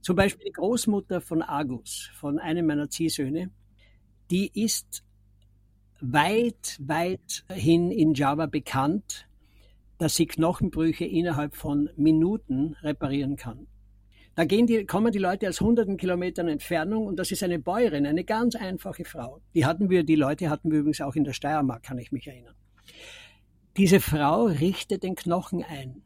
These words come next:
Das kann ein bisschen wehtun. Aber diese Brüche können dann innerhalb von Stunden, spätestens zwei, drei Tagen heilen. Agus, der Sohn dieser Frau,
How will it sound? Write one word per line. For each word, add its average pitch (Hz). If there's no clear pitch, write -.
Das 147
kann 240
ein 240
bisschen 202
wehtun. 151
Aber 160
diese 170
Brüche 196
können 170
dann 151
innerhalb 175
von 143
Stunden, 170
spätestens 190
zwei, 160
drei 151
Tagen 143
heilen. 143
Agus, 185
der 160
Sohn 226
dieser 151
Frau, 151